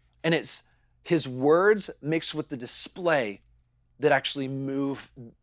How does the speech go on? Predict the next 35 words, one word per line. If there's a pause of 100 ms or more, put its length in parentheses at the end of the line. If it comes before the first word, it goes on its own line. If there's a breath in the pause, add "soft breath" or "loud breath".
(200)
the,
the
needle
forward,
actually
accomplish
the
message. (600)
And
I
believe
that
the
church
today
is
the
body
of
Christ.
It's
the
manifestation
of
this
message. (560)
And
we're
called
not
to
just
cry
over
brokenness.